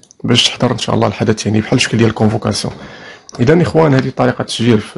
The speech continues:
البرنامج، طريقه سهله جدا. اللي ما عرفش يتسجل، اللي لقى مشكل او عنده، ما عندوش الوقت، يتواصل معنا نسجلوا ان شاء الله. راه تحت لكم المهن المطلوبه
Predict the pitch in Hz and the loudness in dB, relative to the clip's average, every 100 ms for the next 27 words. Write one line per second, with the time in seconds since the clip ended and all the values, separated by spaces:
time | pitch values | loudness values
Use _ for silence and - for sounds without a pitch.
0 | - 131 123 117 113 107 117 110 - 107 | -10 -2 2 2 2 0 0 -2 -2 0
1 | 110 107 107 113 123 - - - - _ | 2 2 0 0 0 -2 -20 -20 -20 _
2 | - - 123 151 156 - 123 123 120 131 | -12 2 6 6 4 2 2 2 0 -6
3 | - 113 117 127 - _ _ _ - 110 | -8 -4 0 0 -2 _ _ _ -6 2
4 | 110 113 - - - 123 117 110 - - | 4 4 2 -4 -6 -2 2 2 0 -4
5 | 113 110 110 110 113 - - 110 117 - | -2 0 2 2 2 -2 0 0 0 0
6 | 117 - - - - _ 120 - 131 127 | 0 -2 -14 -20 -20 _ -6 2 2 2
7 | 113 107 110 123 - - - _ - 117 | 0 0 2 0 -4 -20 -20 _ -10 -6
8 | - 120 110 120 110 - 113 123 110 110 | -2 2 4 4 2 0 2 4 2 0
9 | - - _ - 117 - - 123 123 117 | -6 -16 _ -10 -8 -8 -2 0 4 6
10 | 127 123 113 104 - 107 110 | 6 6 4 0 0 0 2